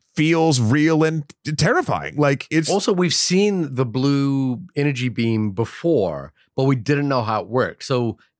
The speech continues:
Speaker 2: when we see the, the kind of scales moving up and down kind of thing, we are now learning, you know, w-, the, we're, we're, we're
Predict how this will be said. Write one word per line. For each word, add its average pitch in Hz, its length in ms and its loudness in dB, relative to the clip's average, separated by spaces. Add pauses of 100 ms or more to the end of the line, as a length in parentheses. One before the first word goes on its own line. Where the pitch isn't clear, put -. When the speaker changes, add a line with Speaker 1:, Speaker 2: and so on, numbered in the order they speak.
Speaker 2:
when 135 280 0
we 131 120 0
see 175 400 0
the, 135 320 2
the 120 100 0
kind 127 220 -2
of 110 100 -4
scales 135 540 -2
moving 123 380 0
up 117 140 -4
and 113 120 -2
down 123 240 -2
kind 104 180 -4
of 98 80 -8
thing, 90 320 -6 (380)
we 131 160 0
are 123 60 0
now 127 260 0
learning, 120 800 0 (340)
you 143 80 0
know, 135 140 0
w-, 139 280 -12
the, 135 140 0
we're, 147 240 2
we're, 147 260 2
we're 123 560 -2